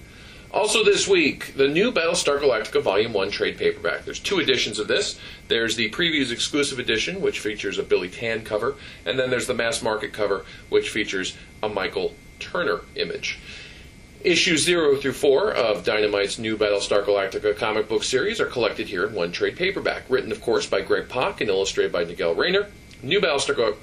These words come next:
Star Galactica features an unseen season of the all-new sci-fi series Battlestar Galactica. Of course, not all new, it's in, going into its fourth season, but you know what we mean. In this opening story arc,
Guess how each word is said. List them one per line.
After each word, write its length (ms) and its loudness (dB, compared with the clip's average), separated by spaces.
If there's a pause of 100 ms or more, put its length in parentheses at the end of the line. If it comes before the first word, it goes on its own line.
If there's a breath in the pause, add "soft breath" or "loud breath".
Star 340 0
Galactica 480 0
features 360 -4
an 200 -6
unseen 560 -2
season 540 -2
of 180 -8
the 180 -10
all-new 520 0
sci-fi 500 -4
series 400 -6
Battlestar 420 -4
Galactica. 300 -4
Of 40 -18
course, 280 -12 (420 loud breath)
not 160 -6
all 160 -6
new, 180 -4
it's 120 -8
in, 100 -10
going 280 -6
into 160 -12
its 100 -8
fourth 260 0
season, 320 -6
but 180 -2 (100)
you 120 -10
know 100 -4
what 160 -6
we 60 -6
mean. 280 -2 (1500 loud breath)
In 260 4
this 180 4
opening 300 2
story 320 2
arc, 260 -2